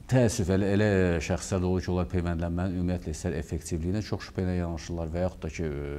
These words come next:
hətta peyvəndlənmənin onlara əks təsir belə göstərəcəyi barədə düşünənlər də var. Amma bəlli məsələdir ki, peyvəndlənmə bu işdə bizim üçün bir, bir işıq yoludur, bir, ə, azadlığa çıxa biləcəyimiz yolların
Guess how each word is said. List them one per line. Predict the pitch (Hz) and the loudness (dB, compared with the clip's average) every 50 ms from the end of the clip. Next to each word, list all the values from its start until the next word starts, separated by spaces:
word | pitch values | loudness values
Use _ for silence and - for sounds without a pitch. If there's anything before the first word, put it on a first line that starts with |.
| 71 78 | -6 -6
hətta | 82 78 - 82 80 | -6 -6 -8 -8 -6
peyvəndlənmənin | 87 85 82 82 82 82 82 82 87 87 87 90 98 101 - - | -6 -4 -4 -4 -4 -4 -4 -4 -2 -2 -2 -2 -2 -2 -4 -4
onlara | 87 92 92 90 90 92 98 101 - - - - - - - - 98 98 | -4 -4 -2 -2 -2 0 -2 -2 -4 -8 -14 -20 -20 -16 -8 -4 -4 -4
əks | 90 - - - - - | -4 -6 -10 -12 -12 -6
təsir | - 92 90 85 - - - 135 117 | -2 -2 -2 0 -2 0 2 2 2
belə | 101 90 85 80 | 2 2 0 0
göstərəcəyi | 78 87 80 - - 85 78 80 78 76 78 80 82 | -2 -2 -4 -4 -4 -4 -4 -4 -2 -2 -2 -2 -2
barədə | 82 80 78 - - - | -2 -2 -2 -4 -6 -8
düşünənlər | - 90 - - 90 80 - 95 92 90 95 95 92 90 | -8 -8 -6 -4 -6 -4 -2 0 0 0 0 0 0 0
də | 92 90 | 0 0
var. | 87 90 90 87 - - - - - - - - - - - - - - | 0 0 -2 -2 -6 -10 -18 -18 -18 -18 -18 -18 -18 -18 -18 -18 -8 0
Amma | - 107 127 | 4 6 6
bəlli | 120 104 127 127 127 131 147 165 | 6 8 8 10 10 10 10 8
məsələdir | 156 123 101 - 117 117 113 117 | 6 6 6 4 4 2 2 0
ki, | - - | 0 0
peyvəndlənmə | 113 104 98 98 95 90 92 95 95 98 101 120 131 139 139 - | 2 2 2 2 2 0 0 0 0 0 0 0 0 -2 -2 -2
bu | - 117 90 | -2 -2 -2
işdə | 90 - - - 107 104 | -2 -6 -6 -6 -4 -4
bizim | 87 82 92 104 101 | -4 -2 -4 -4 -2
üçün | - 110 110 107 92 - - - - - - - - - - - - - - | -2 -2 -2 -4 -4 -8 -16 -20 -20 -20 -20 -20 -20 -20 -20 -18 -14 -8 -6
bir, | 95 82 - - - | -6 -6 -6 -8 -10
bir | 87 78 - - - - - - - - - - - | -10 -10 -10 -16 -20 -20 -20 -20 -20 -20 -18 -12 -10
işıq | - - 101 76 71 80 | -6 -4 -4 -4 -4 -8
yoludur, | 67 65 64 64 64 67 | -8 -10 -10 -10 -10 -8
bir, | 73 71 69 71 | -8 -8 -8 -8
ə, | 76 71 71 73 73 73 73 71 69 69 64 58 58 71 73 73 71 - - - - 101 - 90 82 | -8 -8 -8 -8 -8 -8 -8 -8 -8 -10 -10 -12 -12 -12 -12 -12 -12 -14 -14 -10 -8 -6 -4 0 0
azadlığa | 95 82 90 87 87 90 87 95 92 90 | 2 2 2 2 2 0 2 2 0 0
çıxa | - - 98 90 85 | 0 0 0 0 2
biləcəyimiz | 87 87 85 80 87 85 82 85 87 85 87 | 0 0 0 0 -2 -2 -2 -2 -2 0 0
yolların | 90 87 85 87 87 85 87 98 - | 0 0 2 0 0 0 0 -2 -2